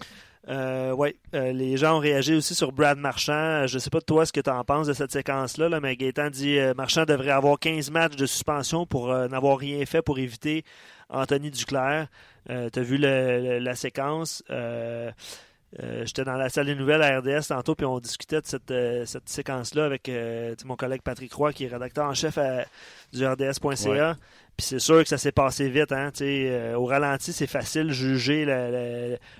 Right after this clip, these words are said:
Speaker 1: le geste de, de Marchand, mais ça s'est passé rapidement. Moi, je pense aussi qu'il aurait, il aurait dû avoir suspension, là. Je pense pas qu'il a fait grand-chose pour l'éviter. Puis son gant, euh, c'est pas mal au visage, presque le coup de la corde à linge.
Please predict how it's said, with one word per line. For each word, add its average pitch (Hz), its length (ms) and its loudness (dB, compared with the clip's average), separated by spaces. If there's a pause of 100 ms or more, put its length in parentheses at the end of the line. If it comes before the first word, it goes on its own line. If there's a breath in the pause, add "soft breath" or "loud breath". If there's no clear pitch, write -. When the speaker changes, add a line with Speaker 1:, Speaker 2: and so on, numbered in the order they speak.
Speaker 1:
le 127 240 4
geste 139 400 -2
de, 127 260 0
de 127 120 0
Marchand, 131 360 -6
mais 160 80 -12
ça 135 100 -6
s'est 127 140 -6
passé 131 300 -2
rapidement. 135 500 -4 (540 soft breath)
Moi, 127 100 -6
je - 60 -12
pense 135 260 -4
aussi - 160 -6
qu'il 139 140 -4
aurait, 123 160 -2 (160)
il 127 120 -8
aurait 113 280 -6
dû 131 240 2
avoir 131 240 2
suspension, 135 640 -4
là. 185 140 -4
Je 147 60 -10
pense 135 180 -6
pas 175 100 -4
qu'il 170 80 -2
a 139 40 0
fait 147 120 -2
grand-chose 139 440 0
pour 139 180 -4
l'éviter. 131 420 -4
Puis - 100 -8
son 135 320 -2
gant, 147 140 2
euh, 127 600 -2
c'est 117 200 -10
pas - 200 -4
mal 143 160 0
au 135 80 2
visage, 156 480 -2 (160)
presque 160 240 -6
le 131 80 -2
coup - 160 -16
de 156 40 0
la 143 60 0
corde 131 200 -2
à 120 100 -2
linge. 156 320 -6